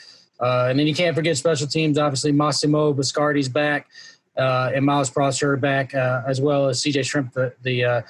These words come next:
the long snapper. So all those guys being back another year of working together is, is really good. We're gonna have, um, a new, uh, person returning punts and, and kicks with, uh, the, the graduation of Kion Tyler. But I know it's something that they have a lot of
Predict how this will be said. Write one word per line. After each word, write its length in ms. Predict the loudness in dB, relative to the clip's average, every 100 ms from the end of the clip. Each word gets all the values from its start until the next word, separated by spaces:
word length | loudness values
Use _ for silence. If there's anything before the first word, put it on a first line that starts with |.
| -14 -20 _ -4
the 60 |
long 220 | 0 2 0
snapper. 400 | 0 -2 -2 -2
So 160 | 0
all 140 | 2 2
those 180 | 2
guys 260 | 0 0 0
being 200 | 0 0
back 320 | 0 -2 0
another 260 | 0 0 0
year 380 | 0 2 2 0
of 100 | -2
working 260 | -2 -2
together 480 | -2 0 0 0 0
is, 200 | -4 -8 -14 -20 _
is 220 | -4 -4 -2
really 400 | 0 0 0 0
good. 360 | 0 0 0
We're 100 | -2
gonna 200 | -2 0
have, 440 | 0 0 0 -2 -2
um, 420 | -4 -4 -6 -12 -16 -18 -12 -4
a 80 | 0
new, 340 | 2 2 2
uh, 220 | 2 0
person 400 | -2 -2 -2 -2
returning 400 | -2 0 0 -2
punts 480 | -2 -2 -2 -4 -4
and, 120 | -4 -2
and 140 | -6
kicks 340 | -4 -4 -4 -4
with, 180 | -6 -6 -14 -20 _
uh, 200 | -2 -2
the, 180 | -2 -6 -8
the 120 | -6 -2
graduation 640 | 0 0 0 0 -2 -4
of 60 |
Kion 360 | -2 -2 -2 -2
Tyler. 320 | -2 0 0
But 160 | -2 -2
I 80 | 0
know 220 | 0 0
it's 160 | -2
something 300 | -4 -4 -2
that 140 | -4 -2
they 140 | -2
have 200 | -2 -2
a 40 | -2
lot 240 | -2 0
of 140 | -2